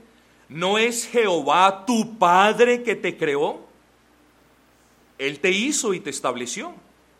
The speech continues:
Pero también habla del Hijo, mis amados hermanos. "Yo publicaré el decreto, Jehová me ha dicho, mi Hijo eres tú.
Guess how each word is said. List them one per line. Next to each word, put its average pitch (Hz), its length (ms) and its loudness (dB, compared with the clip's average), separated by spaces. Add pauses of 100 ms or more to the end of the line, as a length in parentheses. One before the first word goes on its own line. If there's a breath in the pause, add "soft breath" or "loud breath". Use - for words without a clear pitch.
(960 soft breath)
Pero 165 120 -8
también 190 340 -2
habla 254 260 2
del 170 200 -2
Hijo, 285 280 -4
mis 214 200 -8
amados 180 340 -4
hermanos. 220 680 -10 (1080)
"Yo 180 220 0
publicaré 208 640 2
el 220 120 -2
decreto, 202 560 0
Jehová 151 400 0
me 185 160 -2
ha 180 80 2
dicho, 220 320 -4
mi 180 360 -4
Hijo 196 220 -2
eres 196 280 -2
tú. 285 240 -8